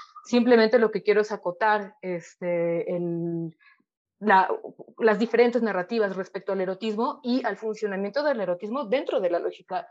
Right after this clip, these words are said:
este, de, de vida. Ahora, em,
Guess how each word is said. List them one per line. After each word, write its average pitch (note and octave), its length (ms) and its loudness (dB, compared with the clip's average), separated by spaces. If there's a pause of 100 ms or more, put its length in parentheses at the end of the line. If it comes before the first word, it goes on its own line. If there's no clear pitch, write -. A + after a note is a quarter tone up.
(500)
este, F#3+ 600 4
de, F3+ 260 4
de F3+ 180 4
vida. G3+ 420 2
Ahora, G3 460 2 (120)
em, F3+ 800 -6